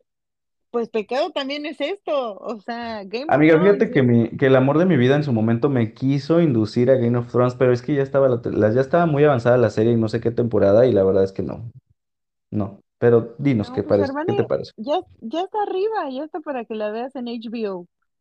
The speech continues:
Speaker 1: o sea, y hasta con calmita, ¿no?
Speaker 2: Algún día.
Speaker 1: Pero bueno, o sea, este es como, pues sí, es, viene de, de los mismos libros que hicieron de Game of Thrones. Eh, como ustedes ya sabrán, los libros se fueron haciendo a la par de la serie, casi, casi.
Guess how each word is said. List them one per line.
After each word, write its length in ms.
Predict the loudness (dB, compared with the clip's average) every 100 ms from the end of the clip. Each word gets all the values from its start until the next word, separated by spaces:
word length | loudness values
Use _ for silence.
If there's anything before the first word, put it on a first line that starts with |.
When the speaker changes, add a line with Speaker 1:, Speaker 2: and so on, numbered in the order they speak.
| -14
Speaker 1:
o 120 | -14
sea, 220 | -8 -6
y 100 | -4
hasta 240 | -6 -6 -8
con 200 | -8 -6
calmita, 560 | -6 -6 -8 -12 -20 _ _ _ -18
¿no? 280 | -14 -8 -4
Speaker 2:
Algún 180 | -2
día. 160 | -2 -4 -8 -20 _ _ _ _ _ _ _ _
Speaker 1:
Pero 220 | -4 -2
bueno, 260 | -2 -6 -12 _ _ _ _ -10
o 180 | -8
sea, 640 | -6 -4 -2 -2 -4 -4 -6 -10 -16 _ _ _ _ _
este 380 | -10 -8 -4 -4
es 100 | -6
como, 600 | -6 -4 -2 0 -2 -6
pues 200 | -10 -10
sí, 180 | -10 -8
es, 220 | -8 -8 -12 -8
viene 380 | -6 -6 -6 -4
de, 380 | -4 -4 -8 -10
de 340 | -8 -8 -8
los 220 | -8 -8
mismos 380 | -6 -6 -6 -6
libros 360 | -6 -6 -8 -8
que 440 | -10 -8 -10 -12
hicieron 380 | -12 -8 -6 -6
de 120 | -6
Game 220 | -8 -10 -14
of 100 | -10
Thrones. 300 | -6 -4 -4 -10 _ _ _ -6
Eh, 320 | -2 0 -2
como 240 | -4 -8 -10
ustedes 380 | -8 -6 -4 -4
ya 160 | -4
sabrán, 540 | -4 -4 -2 -2 -4 -6
los 360 | -8 -4 -4 -4
libros 440 | -4 -2 -2 -4
se 100 | -4
fueron 340 | -4 -2 -2 -4
haciendo 400 | -6 -6 -2 -2
a 60 |
la 180 | -2 -4
par 380 | -4 -6 -4 -6
de 80 | -6
la 200 | -6 -6
serie, 320 | -8 -8 -10
casi, 300 | -10 -14 _
casi. 420 | -14 -14 -12 -16